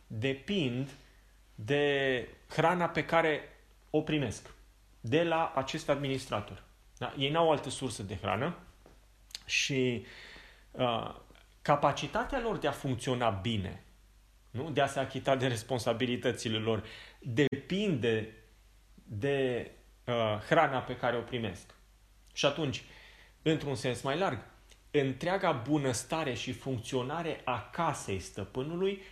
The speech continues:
depinde de credincioșia cu care acest administrator se achită de responsabilitățile pe care le are, inclusiv aceea de a împărți hrana, uh, restului robilor.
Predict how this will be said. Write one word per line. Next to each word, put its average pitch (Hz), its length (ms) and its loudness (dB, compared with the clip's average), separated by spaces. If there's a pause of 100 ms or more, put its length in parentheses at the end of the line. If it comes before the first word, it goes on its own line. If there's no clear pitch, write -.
depinde 156 640 2
de 151 280 2
credincioșia 139 920 -2
cu 170 100 -10
care 151 240 -2
acest 190 360 -6
administrator 135 720 -6
se - 160 -6
achită 156 540 -2
de 160 300 -2 (300)
responsabilitățile 135 1080 -2
pe 110 200 -6
care 113 260 -2
le 98 140 -4
are, 185 280 -2 (120)
inclusiv 165 480 -2
aceea 139 340 0
de 131 200 -2
a 147 200 2 (380)
împărți 156 760 2 (840)
hrana, 170 500 4 (1200)
uh, 143 400 0 (180)
restului 160 440 2
robilor. 107 400 2